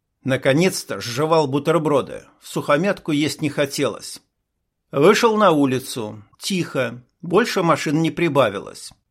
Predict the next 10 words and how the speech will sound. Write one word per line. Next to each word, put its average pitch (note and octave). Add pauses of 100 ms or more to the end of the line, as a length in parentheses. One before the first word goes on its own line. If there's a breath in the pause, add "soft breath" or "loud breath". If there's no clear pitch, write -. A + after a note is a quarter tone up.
(360)
Андрей D#3+
скинул A3
сумку G3
в E3+
автомобиль E3
и D3+
пошел D#3+
осмотреть F#3
будку E3+
охранника. C#3